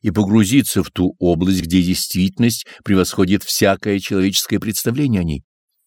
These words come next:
За великой индивидуальностью Матери Мира стоит индивидуальность еще более высокая. На этой бесконечной лестнице света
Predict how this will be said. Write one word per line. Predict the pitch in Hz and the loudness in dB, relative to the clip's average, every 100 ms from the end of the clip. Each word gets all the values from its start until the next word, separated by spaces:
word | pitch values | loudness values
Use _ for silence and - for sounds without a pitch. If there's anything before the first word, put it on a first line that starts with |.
| _ _ _ _ _ _ | _ _ _ _ _ _
За | 85 87 | 0 2
великой | 104 110 135 175 156 147 143 | 4 4 4 0 0 2 4
индивидуальностью | 139 131 117 110 127 131 139 120 110 - 110 | 4 0 0 0 4 4 2 0 -2 -2 0
Матери | 104 107 - 80 76 | 0 0 -2 -4 0
Мира | 82 170 135 78 _ _ _ _ _ _ _ | 2 2 0 -2 _ _ _ _ _ _ _
стоит | - - 92 87 - | -8 0 0 0 -4
индивидуальность | 87 78 76 80 82 87 85 | -4 -4 0 2 2 0 -4
еще | - - | -4 -4
более | 78 117 92 | -2 0 0
высокая. | 98 160 139 87 - _ _ _ _ _ _ _ _ _ - | -2 -2 -4 -6 -10 _ _ _ _ _ _ _ _ _ -2
На | |
этой | 95 92 92 | 0 0 0
бесконечной | 90 - 98 143 175 - 156 | 0 2 4 4 2 0 0
лестнице | 143 147 139 139 117 - 123 | 2 2 2 -2 -4 -4 -4
света | - 117 113 92 | 2 2 2 -4